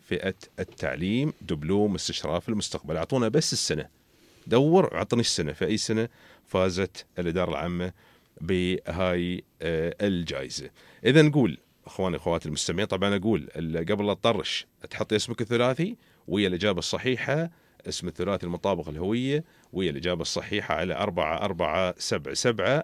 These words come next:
نعم، طرشا من فضلك، وإن شاء الله بنسحب عقب دقايق على اسم الفايز اللي بتكون من نصيبه أول ألف درهم في حلقة هالمساء. ونقول حق أختنا موزة غير الإجابة، وسلوى إجابتك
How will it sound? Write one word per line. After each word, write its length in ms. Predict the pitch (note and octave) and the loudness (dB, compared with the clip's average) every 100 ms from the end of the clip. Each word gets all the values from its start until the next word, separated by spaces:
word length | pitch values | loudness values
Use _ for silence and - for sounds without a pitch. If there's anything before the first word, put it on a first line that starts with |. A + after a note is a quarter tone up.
| - | -2
نعم، 340 | F2 F2+ C#3 - | -4 -2 -4 -2
طرشا 300 | G#2+ G2+ - | -2 -2 -2
من 180 | E2+ E2+ | -4 -2
فضلك، 480 | A2+ A#2+ D3+ D3 - _ - - - | -2 0 -2 -4 -14 _ -20 -14 -8
وإن 100 | F2 | -2
شاء 180 | A2 | 0
الله 220 | F#2+ G2 F#2 - | 0 0 -4 -4
بنسحب 400 | F2+ F#2 - F2+ | -2 0 -2 -2
عقب 220 | D#2+ F2 | -4 -4
دقايق 380 | D#2 E2 G2 G2 - | -2 0 0 0 -4
على 240 | D#2 E2+ F2 | -4 -2 -4
اسم 320 | G#2 - F2 | -4 -4 -4
الفايز 460 | E2 G2 G#2 F2+ | -2 0 2 0
اللي 120 | F2 D#2+ | -2 -4
بتكون 380 | D#2 - F#2 | -6 -4 -2
من 80 | F2 | -2
نصيبه 460 | D#2+ - G2 E2+ E2 _ _ - | -2 -4 -2 -4 -4 _ _ -2
أول 640 | A#2+ A#2 A2+ A#2 A#2 A#2 - - - | 0 0 2 2 2 -2 -8 -12 -2
ألف 320 | G#2+ G#2+ - | 0 0 -2
درهم 360 | E2 G#2 F#2+ G2+ | 0 0 0 -2
في 180 | F2+ D#2 | -2 -4
حلقة 420 | F#2+ F2 F2 E2 - - | -4 -4 -6 -6 -10 -10
هالمساء. 600 | F#2+ E2 C#2+ - A#2 B2+ - - - - | -4 -4 -2 0 2 0 -4 -20 -18 -8
ونقول 280 | F2+ F#2+ F#2 | -2 0 0
حق 160 | F2 | -4
أختنا 360 | E2 G2 F#2+ F2+ | -6 -8 -4 -2
موزة 540 | G2 G2 F2 F2+ G2 - _ - | 0 0 -2 -2 -4 -6 _ -6
غير 200 | E2 D#2 | -4 -2
الإجابة، 540 | D2 D2 G2 G2 F#2 | -4 -2 0 0 0
وسلوى 400 | F#2 - F2+ F2+ | 0 0 0 0
إجابتك 540 | D2+ E2 - D#2 - | -2 -4 -4 -8 -8